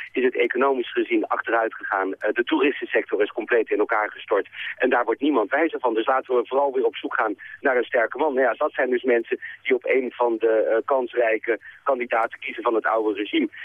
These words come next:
De verwachting is dat niemand nu een meerderheid gaat halen. En dan krijg je dus inderdaad, je zei het zelf, die tweede ronde,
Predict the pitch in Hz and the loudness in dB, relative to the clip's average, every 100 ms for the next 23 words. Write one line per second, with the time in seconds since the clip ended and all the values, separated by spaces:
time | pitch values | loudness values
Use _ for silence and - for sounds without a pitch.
0 | - - _ _ 139 - 113 - - 175 | -14 -16 _ _ -4 -2 -2 -2 0 2
1 | 123 - _ - - - - 151 156 110 | 2 -4 _ -20 0 0 2 2 2 0
2 | - 139 170 139 131 135 151 143 151 147 | 0 0 2 2 2 2 2 0 0 -2
3 | 143 151 160 107 117 127 139 131 - 127 | -2 0 0 0 -2 0 0 0 -4 -2
4 | 123 120 120 123 - 113 104 - 107 101 | 0 2 2 -2 -2 0 0 0 -2 -2
5 | - 120 110 110 110 98 98 | -6 -2 -2 0 0 0 -4